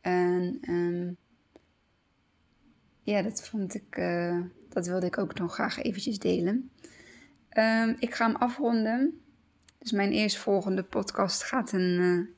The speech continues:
inspiratiepodcast zijn. Ehm, gewoon op de ervaringen, zeg maar, die we meemaken. Ehm,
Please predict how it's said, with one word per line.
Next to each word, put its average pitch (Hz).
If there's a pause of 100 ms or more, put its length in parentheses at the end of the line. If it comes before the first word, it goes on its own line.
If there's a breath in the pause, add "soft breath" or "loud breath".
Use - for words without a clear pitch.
inspiratiepodcast 214
zijn. 208 (1120 loud breath)
Ehm, 185 (180)
gewoon 196
op 196
de 185
ervaringen, 190
zeg 180
maar, 175
die 175
we 175
meemaken. 185 (480)
Ehm, 175